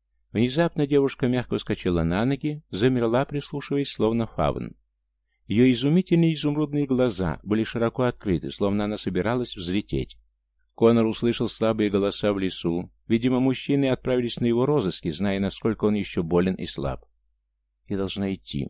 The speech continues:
быстро прошептала девушка. "Но, древний, мы должны еще встретиться. Это мое обещание. Помни о своем".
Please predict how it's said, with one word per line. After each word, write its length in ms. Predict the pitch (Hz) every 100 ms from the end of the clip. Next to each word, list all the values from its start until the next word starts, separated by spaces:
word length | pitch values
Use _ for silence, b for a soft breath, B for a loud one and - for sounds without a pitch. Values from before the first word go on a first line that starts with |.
| -
быстро 260 | 82 -
прошептала 480 | - 76 - 78 80
девушка. 460 | 76 73 71 - 87
"Но, 140 | 104
древний, 420 | 113 147 127 101
мы 100 | 98
должны 280 | 101 104 107
еще 340 | 127 - 123 123
встретиться. 560 | - 117 131 - -
Это 240 | - - 95
мое 180 | 98
обещание. 680 | 107 120 - 87 85 98 - _
Помни 340 | 143 156 175
о 100 | -
своем". 640 | - 160 147 107 110 143